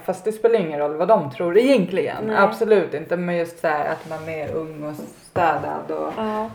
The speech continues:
Speaker 1: så.
Speaker 2: precis.
Speaker 1: De skulle bara veta hur man såg ut när man var ute eller hur det
Speaker 2: Ja.
Speaker 1: såg, ser ut på insidan och
Speaker 2: Och det där är ju
Speaker 1: känslomässigt och så.
Speaker 2: farligt också,
Speaker 1: Mm.
Speaker 2: tänker jag. Eh, för det utsätter ju, ja,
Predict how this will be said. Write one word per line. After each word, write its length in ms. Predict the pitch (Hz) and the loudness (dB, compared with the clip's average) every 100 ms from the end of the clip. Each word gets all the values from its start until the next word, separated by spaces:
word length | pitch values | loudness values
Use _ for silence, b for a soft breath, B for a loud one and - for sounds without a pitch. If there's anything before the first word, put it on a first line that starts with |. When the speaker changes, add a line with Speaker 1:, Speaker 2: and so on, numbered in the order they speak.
| - | -8
Speaker 1:
så. 60 | |
Speaker 2:
precis. 460 | 151 - 247 208 - | -8 -4 -4 -4 -6
Speaker 1:
De 60 | |
skulle 280 | 175 - 175 | -8 -6 -6
bara 200 | 165 170 | 0 0
veta 300 | 175 165 180 | 2 -2 -2
hur 120 | 208 | -2
man 140 | 202 196 | -2 -4
såg 200 | 202 190 | -4 -4
ut 200 | 156 - | -4 -6
när 80 | 165 | -6
man 160 | 165 | -4
var 100 | 165 | -2
ute 260 | 147 135 156 | -4 -4 -6
eller 240 | 151 160 | -4 -4
hur 180 | 165 156 | -2 -2
det 100 | 156 | 2
Speaker 2:
Ja. 140 | 156 190 | 2 2
Speaker 1:
såg, 380 | 170 160 143 160 | -2 -2 -6 -6
ser 260 | 180 160 | -2 0
ut 220 | 156 156 | 0 -2
på 60 | - | -8
insidan 720 | 165 151 151 151 151 160 160 | -10 -10 -8 -8 -8 -10 -12
och 180 | 156 151 170 | -12 -12 -6
Speaker 2:
Och 60 | 220 | 2
det 80 | 226 | 2
där 240 | 185 180 | 2 0
är 0 | |
ju 140 | 262 | -2
Speaker 1:
känslomässigt 160 | 302 - | -4 -4
och 60 | 320 | -2
så. 20 | |
Speaker 2:
farligt 340 | 226 262 330 320 | -2 -2 -4 -4
också, 380 | 320 - - - | -8 -10 -10 -8
Speaker 1:
Mm. 920 | 196 - _ _ _ _ _ - - 202 | -8 -16 _ _ _ _ _ -20 -6 -4
Speaker 2:
tänker 160 | 180 185 | -2 -2
jag. 160 | 180 196 - _ _ _ | -6 -8 -18 _ _ _
Eh, 580 | - 202 196 190 185 185 - _ - | -10 -8 -6 -8 -10 -12 -16 _ -14
för 100 | 202 | -8
det 140 | 202 | -6
utsätter 580 | 233 233 - 180 - 185 | -6 -10 -12 -14 -12 -10
ju, 260 | 180 180 185 _ _ _ _ _ _ _ _ _ _ _ _ - | -8 -10 -14 _ _ _ _ _ _ _ _ _ _ _ _ -10
ja, 180 | 185 | -10